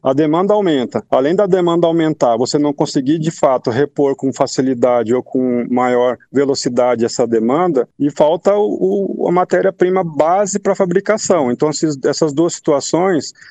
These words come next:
né, fez com que esses medicamentos vie-, é, viessem a faltar. E os medicamentos, né, que, que, que, que estão em falta aí, antigripais, né, analgésicos, antitérmicos,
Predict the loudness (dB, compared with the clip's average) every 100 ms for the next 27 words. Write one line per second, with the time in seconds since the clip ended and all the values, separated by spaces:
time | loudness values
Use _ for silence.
0 | -10 -2 -2 0 0 0 0 -2 0 0
1 | 0 -2 -10 -8 -4 -2 -2 0 -2 0
2 | 0 0 -2 -2 -2 0 0 0 0 0
3 | 0 0 0 0 0 -2 0 -2 0 0
4 | 0 -2 0 0 2 0 0 0 2 0
5 | 0 -2 0 -2 0 0 0 -2 -4 -4
6 | -2 -4 -6 -4 -2 -2 -2 -2 0 0
7 | 0 0 -4 _ _ -4 -2 -2 -2 0
8 | 0 2 2 0 -4 -10 _ _ _ -2
9 | 0 0 0 0 0 2 2 -2 -4 -2
10 | -2 -2 -4 0 0 0 0 -4 -4 -6
11 | -6